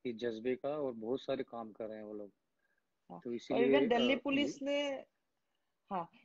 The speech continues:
Speaker 2: दिल्ली पुलिस ने खुद हाथों से लोगों को बना के खिला रहे हैं और बहुत अच्छा लगा वो वीडियो
Speaker 1: जी,
Speaker 2: देख
Speaker 1: जी।
Speaker 2: के मुझे।
Speaker 1: हाँ।
Speaker 2: हाँ। और असम पुलिस ने भी हर, जो लोग, अ, को,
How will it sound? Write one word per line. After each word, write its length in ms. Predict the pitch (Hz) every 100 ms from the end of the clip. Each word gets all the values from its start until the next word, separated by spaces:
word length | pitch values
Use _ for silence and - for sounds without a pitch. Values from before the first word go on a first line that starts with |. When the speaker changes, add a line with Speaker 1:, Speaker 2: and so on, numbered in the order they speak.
| _
Speaker 2:
दिल्ली 280 | 190 220 247
पुलिस 320 | 262 269 277 285
ने 80 | 285
खुद 200 | 285 240
हाथों 260 | 208 226
से 120 | 233 247
लोगों 300 | 233 220 214
को 320 | 233 233 220
बना 280 | 190 185 196
के 140 | 214
खिला 300 | 202 190 190
रहे 180 | 180 160
हैं 100 | 175 _ _
और 140 | 175 175
बहुत 240 | 180 208
अच्छा 180 | 202 196
लगा 200 | 185 180
वो 120 | 180
वीडियो 320 | 175 190 226 -
Speaker 1:
जी, 20 |
Speaker 2:
देख 160 | -
Speaker 1:
जी। 80 | 233
Speaker 2:
के 100 | 214
मुझे। 300 | 165 160 170 175 _ -
Speaker 1:
हाँ। 240 | 113 107
Speaker 2:
हाँ। 140 | 104 107 _ _ _ _ _ _ _
और 120 | - 196
असम 360 | - 233 233
पुलिस 280 | 240 247 247
ने 120 | 254
भी 340 | 233 254 254 240 - 196
हर, 300 | 220 220 214 _ 190 - 190
जो 420 | 185 202 214 220
लोग, 400 | 220 202 208 208
अ, 340 | 196 185 180 180
को, 320 | - 196